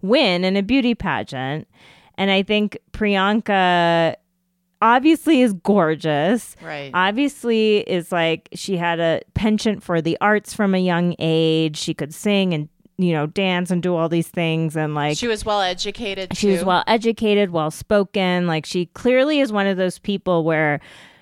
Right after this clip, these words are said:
Speaker 1: if she walks into a room, it's like everybody notices
Speaker 2: Right.
Speaker 1: her. Like, that's what the
Speaker 2: Yes.
Speaker 1: impression you get from the story
Speaker 2: And
Speaker 1: she
Speaker 2: I just wanna
Speaker 1: tells.
Speaker 2: say, um,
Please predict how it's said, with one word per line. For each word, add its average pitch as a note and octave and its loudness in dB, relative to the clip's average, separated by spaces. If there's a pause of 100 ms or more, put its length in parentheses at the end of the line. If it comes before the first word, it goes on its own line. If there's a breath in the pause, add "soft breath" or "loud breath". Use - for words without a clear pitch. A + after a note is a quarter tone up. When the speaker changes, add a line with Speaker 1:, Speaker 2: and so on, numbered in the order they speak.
(140)
Speaker 1:
if A3+ 4
she A3+ -2
walks G3 2
into F#3 0
a F3 2
room, E3 0
it's - -4
like D3 -2 (100)
everybody E3+ 0
notices F3+ 0
Speaker 2:
Right. G#3 0
Speaker 1:
her. G#3 4
Like, E3+ 0
that's F#3 0
what G3 -2
the F#3+ 0
Speaker 2:
Yes. F3+ 2
Speaker 1:
impression E3+ -2
you F3 2
get E3 -2
from D#3+ -2
the D#3 -2
story F3 2
Speaker 2:
And G#3 2
Speaker 1:
she A3+ 0
Speaker 2:
I D4 0
just A3 2
wanna A#3 0
Speaker 1:
tells. D4+ -8
Speaker 2:
say, A#3+ -4 (100)
um, G#3 -4